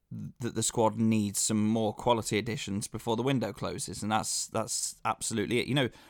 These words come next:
some managers you see, you don't, you, they don't look like they've ever had a conversation with the owners or the, or the directors or whatever. But I w-, it looks to me in terms of the way that we know the club has been run since, um, since it was taken over,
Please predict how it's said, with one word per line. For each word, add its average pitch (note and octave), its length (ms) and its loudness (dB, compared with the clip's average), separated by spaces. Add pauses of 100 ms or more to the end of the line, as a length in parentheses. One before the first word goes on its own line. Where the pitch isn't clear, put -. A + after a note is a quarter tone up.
(340)
some G3+ 260 6
managers A2 460 4
you F#2+ 80 -2
see, - 180 0
you G2+ 160 -2
don't, G#2+ 320 2
you, A2+ 220 -6
they G#2+ 220 -2
don't B2 160 2
look G#2 120 2
like G#2+ 160 0
they've G#2+ 100 0
ever G#2+ 180 0
had G2 80 -2
a - 20 -6
conversation A2 640 2
with G#2 140 -4
the G2+ 120 -2
owners G2 320 -4
or G#2 180 -2
the, G#2 180 -6 (140)
or F#2+ 200 -4
the G2 140 -8
directors G2 600 -4
or G2+ 60 -4
whatever. G2+ 320 -8
But G#2 220 -2
I E2+ 60 0
w-, A2 240 0
it A#2 160 -2
looks D#3+ 420 2
to - 120 2
me G2+ 400 0 (760)
in C3+ 100 2
terms C#3+ 260 4
of B2+ 60 0
the B2 60 4
way B2 160 6
that A2 200 2
we A#2 120 6
know A2+ 160 6
the G#2+ 100 2
club A2+ 220 2
has G#2 100 -2
been G#2+ 240 2
run A2 220 4
since, - 500 0 (520)
um, G2+ 560 -2 (320)
since B2+ 280 0
it G2+ 60 0
was F#2+ 120 -4
taken G#2+ 300 2
over, G#2 520 0